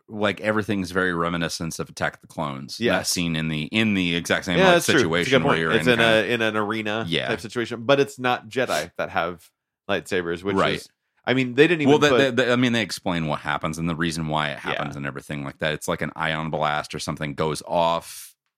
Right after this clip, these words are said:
Speaker 1: Electronics are
Speaker 2: Yeah.
Speaker 1: wiped out, basically. They can't use blasters or anything like that at
Speaker 2: Yes.
Speaker 1: all anymore.
Speaker 2: Oh, because the, uh,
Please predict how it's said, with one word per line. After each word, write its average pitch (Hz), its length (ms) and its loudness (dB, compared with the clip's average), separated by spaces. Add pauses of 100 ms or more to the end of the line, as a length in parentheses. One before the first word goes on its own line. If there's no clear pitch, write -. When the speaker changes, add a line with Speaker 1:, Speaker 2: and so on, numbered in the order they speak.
(140)
Speaker 1:
Electronics 87 720 -2
are 78 300 0 (160)
Speaker 2:
Yeah. 120 320 4
Speaker 1:
wiped 92 340 2
out, 85 320 2
basically. 85 520 -2
They 80 140 0
can't 87 260 -4
use 82 180 -4
blasters 78 600 -4
or 82 60 -4
anything 82 300 -4
like 76 140 -6
that 80 140 2
at - 80 0
Speaker 2:
Yes. 76 80 0
Speaker 1:
all 76 100 0
anymore. 76 540 -4 (280)
Speaker 2:
Oh, 196 160 8
because 151 420 2
the, 143 220 0
uh, 117 440 4